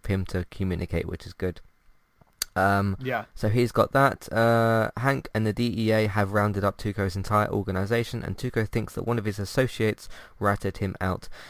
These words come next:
Speaker 1: He intends to keep Walt and Jesse in the compound until his cousins take them all across the border to Mexico. Walt says he cannot do this because of his family. Tuco then kinda goes over to Jesse to threaten to kill him,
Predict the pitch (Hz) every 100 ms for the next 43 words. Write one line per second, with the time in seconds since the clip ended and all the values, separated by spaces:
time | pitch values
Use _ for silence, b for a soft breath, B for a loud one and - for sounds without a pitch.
0 | B - 110 107 127 117 - - 113 -
1 | 110 - 101 107 - 104 - 127 113 -
2 | 104 104 104 92 - 95 95 107 104 101
3 | 98 - 110 101 98 92 98 95 - 98
4 | - - 98 92 95 98 110 120 113 117
5 | 110 107 135 - 120 107 104 110 110 -
6 | 127 120 110 - - 98 92 92 - 107
7 | 104 104 101 B B B - 131 - 117
8 | 107 104 - 101 92 98 98 95 95 -
9 | 98 90 92 - - 101 90 - - 98
10 | 95